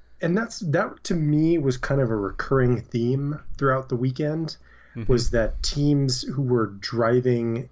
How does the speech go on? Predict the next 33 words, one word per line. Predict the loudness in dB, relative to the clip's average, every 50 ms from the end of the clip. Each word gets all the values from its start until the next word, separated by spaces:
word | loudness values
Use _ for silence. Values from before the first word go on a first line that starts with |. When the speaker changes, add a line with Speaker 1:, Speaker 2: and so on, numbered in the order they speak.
| _ -2
Speaker 1:
into, | -2 0 0 -2 -2 -4 -4 -4 -2 -2 -2 -2 -2 -2 -2 -4 -4 -4 -6 -10 -18 -20 -20 -20 -14 -10
you | -10 -10
know, | -10 -10 -12 -6 -4 0
deep | 0 0 0 2 0 0
into | 2 2 2 0
opposing | 0 -2 -4 -4 -4 -8 -8
territory, | -6 -6 -6 -6 -6 -6 -6 -6 -8 -8 -10 -14 -14 -14 -12 -10 -10 -4 0
and, | 2 2 4
you | 4
know, | 2 2
Bill | 2 0 0
Connolly | 0 0 0 0 0 -2 -2
has | -4 -4 -6 -6
his, | -6 -8 -8 -8 -8 -10 -10
his | -8 -6 -6 -6 -8
points | -10 -14 -6 -2 -2 -2 -2 -4 -8 -10
per | -8 -8 -8
trip | -4 -4 -4 -4 -2
inside | -2 0 0 0
the | -2 -2 -4 0
forty | 2 2 4 4 2
metric, | 2 0 -2 -2 -4 -4 -4 -4 -6
which | -8 -4 -4
we've | -4 -4 -4 -4 -4
talked | -4 -4 -4 -2
about | -4 -4 -4 -4 -4 -6 -8
in, | -6 -6 -6 -6 -8 -8 -8 -6
in | -6 -6 -6
team | -4 0 2 2 2 2
previews | 2 0 0 0 -2 -2 -2
over | -2 -2 -2
the | -4
offseason. | -4 -6 -6 -4 -2 -2 -2 0 -2 -2 -2